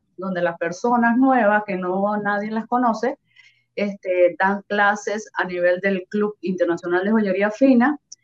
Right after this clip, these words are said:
Entonces hacen dos cosas, aprendiendo haciendo. Aprenden a ser maestras y de paso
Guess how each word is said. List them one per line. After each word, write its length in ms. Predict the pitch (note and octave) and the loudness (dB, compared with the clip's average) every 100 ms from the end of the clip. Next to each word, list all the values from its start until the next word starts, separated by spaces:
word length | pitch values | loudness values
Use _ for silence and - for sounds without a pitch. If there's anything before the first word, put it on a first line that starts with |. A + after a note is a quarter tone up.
| _ | _
Entonces 540 | - G3+ F#3 G#3+ G#3 G3 | -2 -2 0 -2 0 0
hacen 320 | F#3+ G3 G3+ | 0 0 0
dos 120 | G3 | 0
cosas, 320 | G3 F3 E3 E3 | 0 -2 0 -2
aprendiendo 540 | F3 E3 F3+ F#3+ G#3 | 0 -2 -2 0 0
haciendo. 540 | G3+ G3+ D3+ C3+ C3 | 0 0 0 0 0
Aprenden 420 | E3+ F#3 F#3 G3+ F#3+ | -2 -2 -2 -2 -2
a 60 | |
ser 200 | E3+ F3+ | -2 -2
maestras 600 | G3 G#3 C#4 C#4+ - C4 | 0 2 0 0 0 2
y 100 | A#3 | 0
de 120 | F3+ | 0
paso 540 | F3 F3+ F#3+ A#3 B3 | 0 0 0 -2 -4